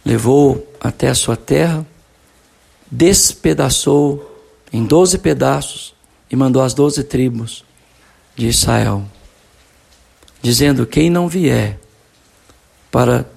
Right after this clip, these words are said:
exterminar esses filhos malditos de Israel, também seriam punidos com a morte." E Israel então se reuniu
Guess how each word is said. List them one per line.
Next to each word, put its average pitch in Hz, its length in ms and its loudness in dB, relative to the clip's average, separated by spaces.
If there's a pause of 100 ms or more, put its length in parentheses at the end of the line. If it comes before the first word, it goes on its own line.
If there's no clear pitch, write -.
(140)
exterminar 156 1040 0 (640)
esses - 400 -4
filhos 190 380 2
malditos 143 720 0 (420)
de 117 140 -2
Israel, 120 640 0 (800)
também 117 320 0
seriam 131 360 0
punidos 120 840 -2 (400)
com 123 120 -2
a 120 80 2
morte." 107 340 -2 (500)
E - 80 4
Israel 190 380 2
então 202 200 -2
se 214 360 -2 (240)
reuniu 202 720 2